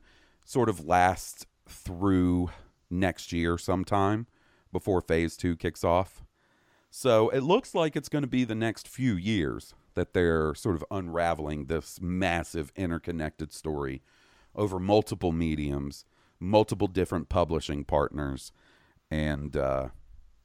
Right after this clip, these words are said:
it seems like it's gonna be pretty fucking cool, man. I'm really excited. And to know that, you know, this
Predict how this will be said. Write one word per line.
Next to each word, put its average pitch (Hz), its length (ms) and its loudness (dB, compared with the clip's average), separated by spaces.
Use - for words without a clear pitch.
it 92 120 -6
seems 90 220 -2
like 78 160 0
it's 73 100 -6
gonna 73 200 -4
be - 100 -6
pretty 67 240 -6
fucking - 420 -6
cool, 52 320 -8
man. 55 300 -14
I'm 85 340 0
really 82 360 0
excited. 71 500 -2
And 98 200 0
to 120 120 0
know 101 440 4
that, 87 540 0
you 98 120 -4
know, 71 320 -4
this 104 200 0